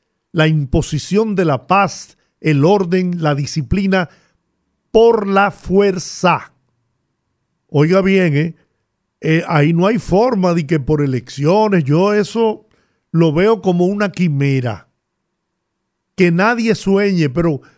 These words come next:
¿sobre qué base se pueden celebrar elecciones libres, democráticas en Haití, si los ciudadanos haitianos ni siquiera documento de identificación tienen? ¿Quién,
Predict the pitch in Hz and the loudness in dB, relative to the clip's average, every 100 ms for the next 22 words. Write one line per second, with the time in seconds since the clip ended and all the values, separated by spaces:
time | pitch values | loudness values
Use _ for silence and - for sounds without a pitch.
0 | _ - 208 196 190 247 226 214 190 160 | _ -2 0 2 0 0 2 0 0 -2
1 | 143 156 131 180 180 160 165 147 135 156 | -2 -2 0 0 0 -2 -2 -2 0 0
2 | 151 120 _ _ _ 170 156 131 - 196 | -2 -6 _ _ _ -2 -2 -4 -2 0
3 | 170 147 196 165 139 131 143 131 170 175 | 0 0 0 0 0 0 -2 -2 -2 -2
4 | 147 135 131 - _ - 170 156 127 175 | -4 -8 -12 -14 _ -6 -2 -2 -4 -4
5 | 160 - _ _ _ - 202 175 - 180 | -6 -8 _ _ _ -4 0 2 2 0
6 | 170 214 185 151 180 196 160 - _ 196 | 2 0 0 -2 -2 -2 -4 -12 _ -2
7 | - 196 139 226 226 185 - _ _ - | 0 -2 0 0 0 -6 -14 _ _ -2
8 | 156 190 180 180 240 262 160 180 160 151 | 0 2 0 0 0 -2 0 0 2 0
9 | 151 143 151 160 160 139 170 156 135 127 | 0 -2 -4 -4 -6 -6 -4 -4 -4 -6
10 | 110 98 _ _ _ _ _ _ _ _ | -8 -16 _ _ _ _ _ _ _ _
11 | _ _ _ _ _ _ _ _ _ _ | _ _ _ _ _ _ _ _ _ _
12 | _ _ _ _ _ _ - 214 277 285 | _ _ _ _ _ _ -4 -2 -2 -4